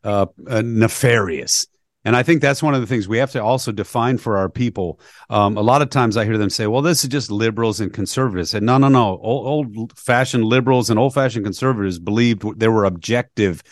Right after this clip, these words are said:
truths that we could agree on. We just might come to 'em differently. These are folks that are saying there is no truth, there's only power, and the state, their status, their secular status, and if they get in charge, whatever they say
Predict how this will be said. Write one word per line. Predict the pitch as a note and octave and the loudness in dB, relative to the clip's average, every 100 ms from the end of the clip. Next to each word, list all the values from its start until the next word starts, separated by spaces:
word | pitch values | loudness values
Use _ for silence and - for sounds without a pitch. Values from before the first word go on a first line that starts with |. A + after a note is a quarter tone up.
| - _ _ | -20 _ _
truths | - C#3+ D3 C#3 G#2+ F2 | -4 6 8 8 6 2
that | G#2+ | 0
we | G#2 A2 | 2 0
could | G#2+ | 0
agree | F#2+ F2 B2 A#2 | -2 0 2 4
on. | F#2+ F2+ | 2 0
We | G#2 | -2
just | A2 - | -4 -2
might | G#2 F#2+ | -2 -2
come | - B2+ B2 | 0 2 2
to | - | 2
'em | G2 F2+ | 0 0
differently. | F#2+ - F#2+ E2+ F2 - - - - | -2 -4 -8 -6 -8 -8 -20 -8 4
These | D3 | 4
are | D#3 | 4
folks | C#3+ C3+ B2 - | 2 4 2 2
that | A2 | 0
are | |
saying | G2+ A#2 G2+ | 0 0 2
there | G2 D3+ | 4 4
is | D3 | 6
no | D#3+ | 4
truth, | D3 - B2 A2+ - - - | 2 0 2 2 -2 -18 -6
there's | G2+ A2+ | -2 2
only | D3+ E3 C3 | 2 4 2
power, | - G2+ G2 G2+ G2 - | 0 0 0 0 -4 -10
and | - G#2+ G2 | -4 -2 0
the | |
state, | - - D3 C3+ - _ | 0 0 2 0 -4 _
their | G#2+ G#2 A2+ | -12 -2 0
status, | B2 - - D3+ A#2 D2+ - | 0 -2 0 2 2 -2 -8
their | G#2+ F#2+ | -6 -6
secular | - D3 D3 D#3 D3 C#3+ C3 - - | -2 0 2 2 2 2 0 -10 -10
status, | - - C3 C3 A#2 A2+ | -6 0 2 4 2 0
and | G#2 | -4
if | G2 | -2
they | A2+ | -2
get | C3 D3 | 0 0
in | D3+ | 0
charge, | C3+ F3+ D#3+ G#2+ F#2 - _ _ | -2 0 2 2 -2 -14 _ _
whatever | G2+ A2+ C3 C#3+ C3 | -2 2 2 2 2
they | C3 C3 | 2 0
say | - E3 B2+ F#2 F2+ | 0 -2 -2 -2 -8